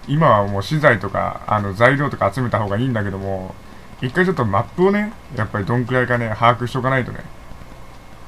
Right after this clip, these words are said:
お、ここいいね。ここもいいね。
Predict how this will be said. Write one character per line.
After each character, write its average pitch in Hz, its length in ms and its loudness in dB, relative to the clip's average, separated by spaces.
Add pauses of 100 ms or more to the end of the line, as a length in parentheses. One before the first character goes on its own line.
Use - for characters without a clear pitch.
お、 196 180 6
こ - 160 -4
こ 214 200 4
い 233 160 10
い 175 40 8
ね。 147 380 8 (1160)
こ - 80 -12 (100)
こ 208 40 -2
も 220 160 4
い 202 120 6
い 139 40 6
ね。 95 220 0